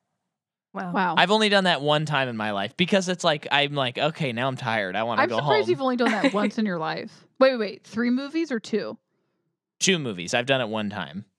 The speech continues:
Speaker 2: That's still surprising to me for you. I've seen two
Speaker 3: Yeah.
Speaker 2: movies in a day at, at
Speaker 3: Or
Speaker 2: the
Speaker 3: no, no, yeah, just twi-, well, just once, I think, yeah.
Speaker 2: Wow. That was
Speaker 1: Wow.
Speaker 2: like when my family and I would go on our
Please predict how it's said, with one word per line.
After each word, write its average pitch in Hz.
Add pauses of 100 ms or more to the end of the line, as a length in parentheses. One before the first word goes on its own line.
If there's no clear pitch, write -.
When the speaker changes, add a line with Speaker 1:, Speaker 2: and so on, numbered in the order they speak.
(120)
Speaker 2:
That's 285
still 285
surprising 190
to 185
me 175
for -
you. -
I've 285
seen 285
two 254
Speaker 3:
Yeah. 220
Speaker 2:
movies 214
in 196
a 190
day 185
at, 185 (220)
at -
Speaker 3:
Or 214
Speaker 2:
the -
Speaker 3:
no, 233 (240)
no, 202
yeah, 180
just 165
twi-, 185
well, 160
just 185
once, 180
I 104
think, 95
yeah. 110 (180)
Speaker 2:
Wow. 196 (460)
That 262
was 285
Speaker 1:
Wow. -
Speaker 2:
like 233
when 226
my 202 (220)
family 208
and 202
I 185
would 180
go 180 (480)
on 202
our 180